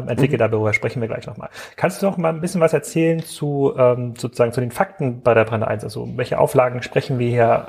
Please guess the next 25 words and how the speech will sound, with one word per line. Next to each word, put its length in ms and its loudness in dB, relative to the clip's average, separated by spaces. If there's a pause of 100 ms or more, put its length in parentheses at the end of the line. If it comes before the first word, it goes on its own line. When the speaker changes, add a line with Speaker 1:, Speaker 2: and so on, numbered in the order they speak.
Speaker 1:
ähm, 260 -6
ähm, 160 -6
eigentlich? 360 -2
Wie 40 -14
viele 240 -4
Leute, 440 2 (420)
ähm, 500 -2
ähm, 300 -10
arbeiten, 880 0 (120)
arbeiten 380 0
hier 320 -2
oder 440 0 (280)
wie, 200 -12
wie 80 -6
viele 240 -4
freie 420 0
Autoren 460 0
gibt 120 -10
es 120 -10
eigentlich, 320 -8
die 100 -6
an 80 -4
solchen 220 -6
Heften 420 -6
mitwirken? 540 -6